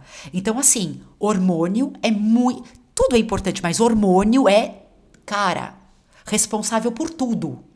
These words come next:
Então, para de inventar a moda, que nem falava minha mãe. Para de inventar moda. Vai pro básico que funciona, a não ser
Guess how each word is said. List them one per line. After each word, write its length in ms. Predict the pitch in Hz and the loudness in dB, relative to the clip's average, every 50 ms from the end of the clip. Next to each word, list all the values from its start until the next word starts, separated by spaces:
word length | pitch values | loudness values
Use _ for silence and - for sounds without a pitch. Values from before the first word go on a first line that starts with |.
| _ _ _ | _ _ _
Então, 260 | - 185 190 240 247 269 | -10 0 0 0 0 2
para 380 | 262 - 262 277 370 415 415 | 0 0 0 0 0 -2 -4
de 120 | 285 294 302 | -6 -6 -4
inventar 580 | 277 247 240 226 226 226 233 220 240 285 359 | -4 -2 -2 -2 -2 -2 0 0 0 0 0
a 40 | 392 | 0
moda, 400 | 311 277 240 202 175 165 170 180 | 2 4 4 4 4 2 0 -2
que 100 | 185 196 | -4 -2
nem 100 | 180 190 | -4 -2
falava 260 | 190 202 196 196 202 190 | 2 2 2 4 4 2
minha 140 | 196 208 | 2 2
mãe. 200 | 190 185 - 131 | 0 0 -2 -4
Para 340 | 131 - 165 165 202 285 415 | -4 -2 -2 0 0 0 -2
de 100 | 415 - | -2 -2
inventar 380 | 330 320 330 311 320 339 403 392 | -2 -2 -2 0 0 -2 0 0
moda. 420 | 269 175 151 143 147 151 - - - _ _ _ - _ _ _ - - - - - - - | 0 -2 -2 -2 -6 -10 -10 -10 -14 _ _ _ -20 _ _ _ -20 -20 -20 -20 -20 -20 -16
Vai 260 | 147 135 208 208 254 269 | -4 0 0 0 0 0
pro 140 | - 269 247 | -2 -2 0
básico 480 | 185 190 180 170 202 247 240 - 277 269 | 2 2 4 4 4 2 2 -2 -4 -6
que 100 | - 285 | -6 -8
funciona, 640 | - - - - - - 208 170 165 151 151 143 - | -8 -8 -4 -4 -2 0 0 0 0 -2 -4 -6 -2
a 160 | - 185 185 | 0 0 0
não 280 | 180 175 180 175 156 139 | 0 0 -4 -6 -6 -8
ser 680 | 131 - - - - 160 147 147 160 180 208 180 - | -4 -2 0 0 0 -2 -4 -4 -4 -4 -4 -4 -6